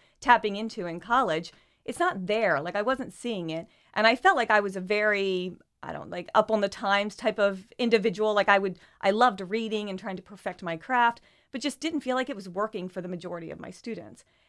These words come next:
And so I really started looking into ways, like, alternative methods of education. And there's Reggio Emilia, Montessori, like, all of these different ways. Um, started looking into homeschooling, but that's quite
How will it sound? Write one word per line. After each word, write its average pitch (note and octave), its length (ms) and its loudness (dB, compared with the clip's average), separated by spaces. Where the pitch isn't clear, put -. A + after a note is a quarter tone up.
And B3 120 2
so C4 140 6
I B3+ 60 6
really D#4+ 260 0
started A3 280 -2
looking G#3 260 -4
into F#3 640 -4
ways, G3+ 540 0
like, F3+ 180 -6
alternative A3 560 -6
methods F3+ 300 -8
of E3 80 -8
education. E3 600 -14
And F#3 480 0
there's F3 260 -2
Reggio F#3 400 -2
Emilia, C#4 580 0
Montessori, A#3 1040 0
like, G#3 220 0
all D#4 240 6
of G3 100 -2
these F#3 200 -8
different F#3 340 -10
ways. E3 380 -12
Um, F3 500 4
started B3 380 2
looking A3+ 400 -4
into G3+ 380 -4
homeschooling, C#4+ 720 0
but A3 120 -4
that's A3 180 2
quite G3+ 480 0